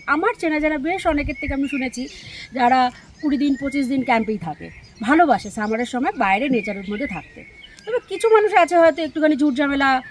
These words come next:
ক্যাম্প খাটাবার নিতে চায় না, কিন্তু এই ধরনের পরিবেশে থাকতে চায়, তাদের জন্য কিন্তু এই ধরনের ক্যাম্প প্রত্যেকটা ক্যাম্প সাইডে মোটামুটি থাকে।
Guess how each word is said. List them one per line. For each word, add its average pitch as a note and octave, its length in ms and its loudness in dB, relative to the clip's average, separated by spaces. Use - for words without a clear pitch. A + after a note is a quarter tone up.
ক্যাম্প C4 260 4
খাটাবার B3+ 360 4
নিতে B3+ 160 -2
চায় E3+ 240 -2
না, A#3+ 60 -4
কিন্তু A4 240 2
এই E4 120 0
ধরনের D#4 320 4
পরিবেশে C4 400 0
থাকতে G#3 280 -6
চায়, C#4 120 -8
তাদের G#3+ 340 -2
জন্য C#4 140 -2
কিন্তু D4+ 200 -6
এই C#4 160 -6
ধরনের C#4 440 -2
ক্যাম্প C#4 220 2
প্রত্যেকটা D#4+ 480 -2
ক্যাম্প B3 260 2
সাইডে B3+ 260 0
মোটামুটি G#3+ 360 -2
থাকে। - 220 -12